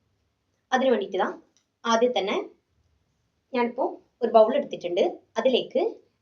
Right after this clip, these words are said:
രണ്ട് കപ്പ് അരിപ്പൊടി ചേർത്ത് കൊടുക്കാം. അരിപ്പൊടി ഞാനിപ്പോ പത്തിരിപ്പൊടി ആട്ടാ ചേർത്ത് കൊടുക്കുന്നത്. പത്തിരിപ്പൊടി നമ്മളെ പൊറോട്ടിന്റെ എല്ലാം ആ ഒരു പൊടി. അപ്പൊ അത് രണ്ട് കപ്പ് ചേർത്ത് കൊടുക്കുന്നുണ്ട്.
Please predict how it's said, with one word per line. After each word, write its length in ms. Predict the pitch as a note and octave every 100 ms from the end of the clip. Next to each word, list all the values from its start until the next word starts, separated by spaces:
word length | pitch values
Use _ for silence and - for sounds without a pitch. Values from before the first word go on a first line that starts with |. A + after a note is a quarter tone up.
| A#3
രണ്ട് 200 | C4+ D#4 F4
കപ്പ് 240 | - - - - -
അരിപ്പൊടി 340 | C4+ A#3+ C#4+ C4
ചേർത്ത് 200 | B3 - D#3
കൊടുക്കാം. 260 | - D#3 - _ _ _ C4
അരിപ്പൊടി 380 | C4 - E4 A#4 B4+ -
ഞാനിപ്പോ 300 | C#4+ C#4 F4+ G4 C#4
പത്തിരിപ്പൊടി 460 | - C#4 C4+ G#3 F#3
ആട്ടാ 140 | F#3+ G3
ചേർത്ത് 200 | G#3 - A#3
കൊടുക്കുന്നത്. 380 | G#3 A3 A3 G4 - - _ _ _ _ _ _ _ _ _ _ _ _ _ -
പത്തിരിപ്പൊടി 440 | C4+ C#4 - D4 D4+
നമ്മളെ 220 | D4 E4 C5+ - _ _ _ _ _ -
പൊറോട്ടിന്റെ 400 | D4+ D4+ D4+ D4
എല്ലാം 180 | C#4+ - -
ആ 20 | C#4
ഒരു 100 | A3+
പൊടി. 180 | F#3 E3+ - _ _ _ _ _ _ _ _ _ _ B3
അപ്പൊ 120 | D4
അത് 80 | E4+ - - C4
രണ്ട് 200 | B3+ C4
കപ്പ് 220 | C4+ - G4+ -
ചേർത്ത് 220 | A3 G3+ G3+
കൊടുക്കുന്നുണ്ട്. 480 | F3+ F3+ E3+ E3